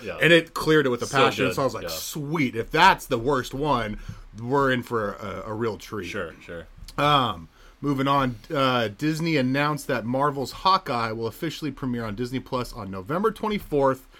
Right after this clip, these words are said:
Speaker 2: twenty twenty-one.
Speaker 1: Well, we have a date. There you
Speaker 2: Yes,
Speaker 1: go.
Speaker 2: finally. So that should be, off the top of my head, that might be the next.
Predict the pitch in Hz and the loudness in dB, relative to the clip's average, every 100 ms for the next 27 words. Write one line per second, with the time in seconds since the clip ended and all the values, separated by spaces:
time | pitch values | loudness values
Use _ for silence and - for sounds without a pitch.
0 | - _ - 110 110 - 117 113 104 113 | -20 _ -10 -8 -6 -6 -6 -4 -2 -4
1 | 92 98 107 - 104 92 82 - - 101 | -4 -10 -10 -8 -8 -10 -12 -14 -10 -2
2 | 117 107 - - 135 135 120 104 95 120 | 0 0 -4 -6 0 2 2 -2 -6 -2
3 | 185 - - 254 196 220 214 196 - _ | -2 -2 -8 -6 0 2 2 -2 -6 _
4 | _ _ _ _ _ _ - - - - | _ _ _ _ _ _ -20 -20 -10 -2
5 | 156 151 - 190 - 202 127 165 131 131 | -2 -2 0 0 0 -2 -2 -2 0 -2
6 | 151 180 175 170 143 110 95 98 117 - | 0 -2 -2 -4 -2 -2 -2 -4 -4 -6
7 | - - - | -10 -12 -16